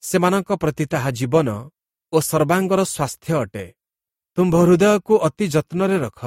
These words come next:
ଯେହେତୁ ତହିଁରୁ ଜୀବନର ପ୍ରବାହ ଜନ୍ମେ। ଆପଣାଠାରୁ କୁଟିଳ ମୁଖ ଦୂର କର ଓ ବକ୍ର ଓଷ୍ଠାଧର ବହୁ ଦୂରରେ ରଖ।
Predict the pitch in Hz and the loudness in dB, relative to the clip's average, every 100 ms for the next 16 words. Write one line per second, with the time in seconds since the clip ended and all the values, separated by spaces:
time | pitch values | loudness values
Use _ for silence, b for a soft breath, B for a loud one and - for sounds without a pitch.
0 | 117 151 _ _ _ - 117 196 202 226 | -10 -12 _ _ _ -12 2 4 4 0
1 | 175 135 127 123 143 - _ - 117 143 | -2 -2 -2 -4 -6 -12 _ -6 -2 2
2 | 185 185 180 156 131 127 123 127 120 107 | 4 2 2 0 -2 -2 -4 -2 -4 -4
3 | 104 - _ _ _ _ - 156 175 202 | -10 -16 _ _ _ _ -2 0 2 0
4 | 196 190 196 - 156 202 196 190 - 202 | 2 2 0 0 0 2 2 0 -2 -2
5 | 135 151 175 117 104 127 - _ _ - | 0 0 0 -2 -6 -10 -18 _ _ 0
6 | 160 156 - 196 233 143 - 170 156 143 | 2 2 0 0 0 -2 -4 -4 -2 -2
7 | 101 - _ _ 110 135 151 196 156 160 | -4 -10 _ _ -6 0 0 0 2 2
8 | 127 156 113 | 2 0 -4